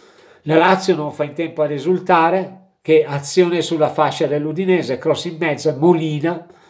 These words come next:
bello tranquillo, diagonalone, tre a uno.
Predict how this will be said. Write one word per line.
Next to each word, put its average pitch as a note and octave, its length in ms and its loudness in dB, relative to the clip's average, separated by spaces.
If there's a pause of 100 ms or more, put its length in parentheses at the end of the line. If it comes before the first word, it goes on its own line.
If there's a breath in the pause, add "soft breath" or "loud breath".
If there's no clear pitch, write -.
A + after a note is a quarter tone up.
(100)
bello D#3 360 4
tranquillo, E3+ 560 0
diagonalone, D3 1040 0 (540 soft breath)
tre D3 220 4
a C#3+ 120 2
uno. D3 480 0